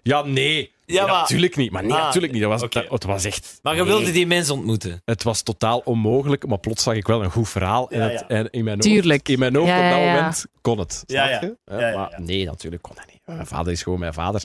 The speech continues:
Speaker 1: Allee, ga ik vanuit natuurlijk. Ik heb geen <laughs> D N A-test gevraagd. Maar ik denk dat het wel zo is. Eh, en dan ben ik op zoek gegaan in Salamanca, of all places. En ik sprak geen, eh, geen woord Spaans. Kinderen spreken ze geen woord Engels. Dus ik had zo een boekje, een vertaalboekje, eh,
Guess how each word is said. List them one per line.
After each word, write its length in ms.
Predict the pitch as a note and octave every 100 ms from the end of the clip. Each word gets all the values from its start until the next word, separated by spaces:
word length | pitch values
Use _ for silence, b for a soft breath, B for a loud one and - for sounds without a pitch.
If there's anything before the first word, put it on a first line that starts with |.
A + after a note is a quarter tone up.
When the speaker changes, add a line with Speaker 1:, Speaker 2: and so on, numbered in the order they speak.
| -
Speaker 1:
Allee, 200 | D#2+ D#2+
ga 80 | D#2+
ik 100 | -
vanuit 340 | F2+ F2 F#2+
natuurlijk. 360 | F#2 - E2+ E2
Ik 60 |
heb 120 | F#2
geen 260 | - G2+ F#2+
<laughs> 0 |
D 40 |
N 140 | G2 G2+
A-test 300 | G#2 A2+ G2+
gevraagd. 440 | G2 F#2 G2+ - B B B B - -
Maar 340 | G2 G2+ E4+ E4
ik 240 | - - G2+
denk 140 | G#2
dat 120 | G#2+
het 100 | G2+
wel 160 | - G#2+
zo 80 | G2
is. 220 | G2 - B B B B -
Eh, 340 | A#2 A2+ A#2
en 80 | B2+
dan 100 | A2+
ben 100 | A2+
ik 140 | G#2
op 100 | F#2
zoek 180 | - G2
gegaan 340 | - F3+ E3+ F2+
in 200 | A2 G2
Salamanca, 840 | - - B2 G2+ F2 G2+ C3+ G#2 -
of 200 | G2+ F2
all 160 | G#2 G2+
places. 600 | F2 E2+ A2 C3 - -
En 160 | F#2+ F#2+
ik 100 | F2+ -
sprak 460 | - - G#2 G#2+
geen, 260 | - G2 F#2+
eh, 340 | F#2 F2+ F2
geen 140 | F2+ F#2
woord 320 | F#2 G2+ -
Spaans. 680 | - F2+ G2+ C3+ - - - B B B B B B B
Kinderen 340 | - B2+ B2 B2
spreken 360 | - A2+ G2+
ze 100 | F#2+
geen 140 | F2+ F#2+
woord 240 | F#2+ F2+
Engels. 280 | F#2+ B2 B2+
Dus 120 | G2+
ik 100 | A2
had 120 | G#2
zo 100 | - -
een 200 | G#2+ E2
boekje, 460 | F2 - C3+ B2+ G#2+
een 160 | G2
vertaalboekje, 840 | E2+ E2 F#2 G2 G#2 A2+ - C3 C3
eh, 380 | - G2+ F2+